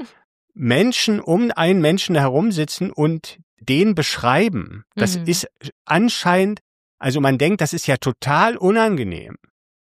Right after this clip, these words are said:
Speaker 1: Würde ich auch denken. Ich
Speaker 2: Ja.
Speaker 1: hab's übrigens ja auch noch nicht, ich hab auch noch nicht in der Mitte gesessen oder gestanden.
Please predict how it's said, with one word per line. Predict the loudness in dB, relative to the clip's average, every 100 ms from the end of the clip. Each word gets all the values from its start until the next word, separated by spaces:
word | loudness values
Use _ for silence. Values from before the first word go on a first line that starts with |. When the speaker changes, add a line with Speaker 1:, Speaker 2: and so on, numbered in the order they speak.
| -14
Speaker 1:
Würde | -2 0 0
ich | 0
auch | 0 0
denken. | 2 0 0 -4
Ich | -2
Speaker 2:
Ja. | -2
Speaker 1:
hab's | 0
übrigens | -2 -2 -2
ja | 0
auch | 2
noch | 2
nicht, | 2 0
ich |
hab | -4 -2
auch | 0
noch | 2
nicht | 0
in | 0
der | 0
Mitte | 0 -2
gesessen | -4 -6 -6 -6
oder | -4
gestanden. | -4 -4 -4 -4